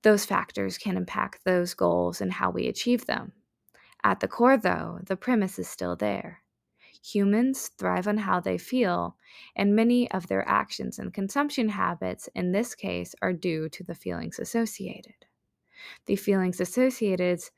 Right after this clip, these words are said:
with having these high society goods must be <laughs> really something to continue paying the hefty price tags. Now, I am not an expert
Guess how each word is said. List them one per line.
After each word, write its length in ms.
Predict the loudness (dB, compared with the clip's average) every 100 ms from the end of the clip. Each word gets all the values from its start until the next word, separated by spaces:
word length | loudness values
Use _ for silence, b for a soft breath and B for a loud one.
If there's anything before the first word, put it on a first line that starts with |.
| B B B
with 160 | -8 -2
having 420 | -2 -2 -2 -2
these 180 | -4 -4
high 280 | -2 0
society 560 | 0 -6 -4 0 2 0
goods 480 | -2 -6 -8 -12 -20 b b -2
must 280 | -2 2
be 140 | 6 8
<laughs> 20 |
really 380 | 8 4 4 2
something 600 | 0 -2 -2 -4 -6 -6
to 100 | -6
continue 420 | -4 -4 -2 -2
paying 480 | -2 -2 -2 -4 -10 b b b
the 80 | -8
hefty 380 | -4 -4 -2 -4
price 340 | 0 0 0
tags. 580 | -8 -10 -10 -16 -20 -20 _ _ _ _ _ _ _ _ _ _ -18 -16 -16 -20 -20 -20 _ _ _ _ _ 6
Now, 440 | 6 6 4 2 _ _ 8
I 140 | 10
am 160 | 12 12
not 160 | 10
an 100 | 10
expert 520 | 6 2 -4 -2 -2